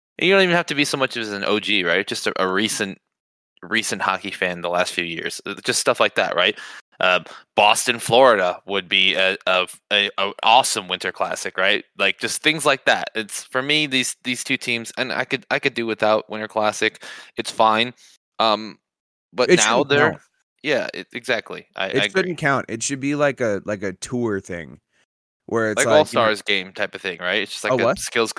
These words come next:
Speaker 1: skills competition or All-Stars game or something, right?
Speaker 2: Yeah.
Speaker 1: It's just a spectacle to watch
Speaker 2: Yeah,
Speaker 1: and
Speaker 2: but
Speaker 1: enjoy.
Speaker 2: a hundred percent. Like, I feel like it shouldn't count for standings or, or playoff predictions or anything like that. Like,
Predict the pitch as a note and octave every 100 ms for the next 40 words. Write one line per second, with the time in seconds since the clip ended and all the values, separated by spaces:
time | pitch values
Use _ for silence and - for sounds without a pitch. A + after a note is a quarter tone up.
0 | - - D3+ C#3 A#2+ G#2 - F#2+ - F2+
1 | - A2 - G2 F#2 F#2 F2 F2 - F2+
2 | F#2 F#3+ F2+ - - - - - B2+ -
3 | - E2 _ _ - G2+ G2+ G#2 G#2+ G2
4 | - F#2 D#2+ - _ _ - E3 E3 C#3
5 | C3+ G2+ G2 - C#3 D#3 D3 C3+ B2+ C#3
6 | A#2+ A#2 A#2 - G2+ G2+ G2 F#2+ G2 F2+
7 | F#2 F#2 F2+ - F#2+ F2+ - G#2 F#2+ F#2
8 | - _ _ _ _ _ - G#2+ F#2+ F2+
9 | - G2 F#2 F#2 G2 D#2+ D2 F2+ F#2+ F#2
10 | - F2+ F2